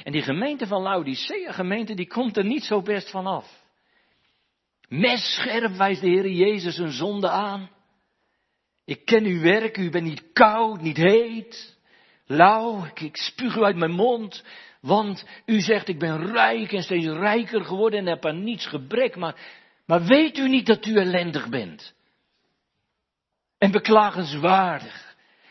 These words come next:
En arm en blind en naakt. Dat is niet mis. Nee, gemeente, dat, dat is niet mis. Laodice-, Laodicea gaat op de pijnbank. En de strengheid van de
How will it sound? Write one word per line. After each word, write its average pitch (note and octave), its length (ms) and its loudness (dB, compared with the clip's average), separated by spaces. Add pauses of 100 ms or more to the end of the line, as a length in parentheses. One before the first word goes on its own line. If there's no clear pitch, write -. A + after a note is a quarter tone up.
En F#3 280 0
arm G3 380 4
en C#3+ 200 -6
blind F#3+ 380 0
en D#3+ 160 -4
naakt. - 680 -4 (2000)
Dat G#2 120 -16
is G2+ 60 -20
niet B2+ 140 -8
mis. D3 420 -8 (1500)
Nee, A2 140 -8
gemeente, B2+ 340 -8
dat, A#2 220 -6 (160)
dat B2 180 -10
is A#2+ 120 -8
niet B2+ 200 -10
mis. D3 480 -10
Laodice-, B2+ 540 -10 (360)
Laodicea A#2+ 680 -4
gaat C3 160 -12
op - 100 -20
de C3+ 80 -14
pijnbank. G#2 960 -12 (800)
En A2+ 140 -16
de A#2 80 -12
strengheid F#3+ 760 -4
van C#3+ 120 -14
de A#2+ 120 -12